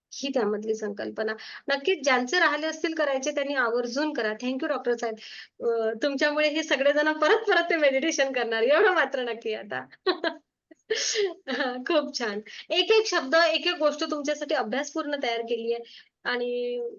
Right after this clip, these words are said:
तुम्ही तेवढ्या विश्वासाने घेता त्याबद्दल सुद्धा मनापासून धन्यवाद. द्राक्षायणी सांगेल आपल्याला आता काय वाटलं मेडिटेशन मध्ये.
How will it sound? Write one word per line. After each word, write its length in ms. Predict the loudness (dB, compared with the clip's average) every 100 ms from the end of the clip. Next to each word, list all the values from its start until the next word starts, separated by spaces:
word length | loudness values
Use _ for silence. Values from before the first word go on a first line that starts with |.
| _ _ _ _
तुम्ही 180 | 0 2 4
तेवढ्या 360 | 4 4 0
विश्वासाने 560 | -2 -2 0 0 0 -2
घेता 240 | -2 -2
त्याबद्दल 500 | -2 -2 -4 -4 -4
सुद्धा 280 | -4 -6 -4
मनापासून 600 | -2 -2 -2 -4 -4 -4
धन्यवाद. 400 | -2 0 0 -4 -8 -12 -10
द्राक्षायणी 600 | 0 2 2 2 2 2 2
सांगेल 320 | 0 0 0
आपल्याला 380 | -2 -2 -2 -2
आता 220 | -2 -6 -8 -12 -14 -16 -18 _ _
काय 340 | 6 6 6
वाटलं 480 | 4 2 2 -2 0
मेडिटेशन 520 | -2 0 0 0 0
मध्ये. 220 | -2 -2